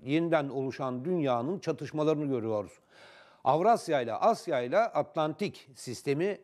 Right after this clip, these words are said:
dünyanın her yerinde karşı karşıya geliyorlar. Mesela Afrika'da. Yıllar önce Batı Avrupa, sonra da Amerikan emperyalizminin sömürüsüne uğrayan Afrika, bugün Çin, Türkiye ve Rusya ile karşılıklı yarar ilişkisiyle nefes alıyor.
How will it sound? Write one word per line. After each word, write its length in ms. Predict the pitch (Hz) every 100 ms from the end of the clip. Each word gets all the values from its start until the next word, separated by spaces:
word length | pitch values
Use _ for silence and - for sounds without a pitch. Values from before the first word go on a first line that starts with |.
| 127
dünyanın 400 | 156 156 156 156
her 180 | 180 214
yerinde 360 | 131 131 180
karşı 320 | 160 143 123
karşıya 360 | 139 123 - 127
geliyorlar. 600 | 117 123 127 131 175 208 - _ _ _ -
Mesela 680 | 180 - 156 151 190 -
Afrika'da. 560 | - 151 143 127 107 87 _ _ _ - - _
Yıllar 320 | 156 214 247
önce 340 | 262 208 185 180
Batı 240 | 170 190
Avrupa, 460 | 214 196 143 165 202
sonra 300 | - 190 175
da 80 | 160
Amerikan 380 | 143 135 190
emperyalizminin 760 | 214 185 156 151 151 143 139 170
sömürüsüne 520 | 156 147 139 135 -
uğrayan 340 | 214 170 143 123
Afrika, 560 | 117 - 117 160 185
bugün 280 | 147 131 151
Çin, 280 | - 180 156
Türkiye 420 | - 180 - 151
ve 100 | 139
Rusya 280 | 185 - 143
ile 280 | 127 190 - - _
karşılıklı 760 | 151 143 135 151 151 - 208 156 -
yarar 280 | 139 180 202
ilişkisiyle 840 | 123 117 - 127 135 139 208 - _ _
nefes 380 | 143 147 170 143
alıyor. 420 | 117 117 143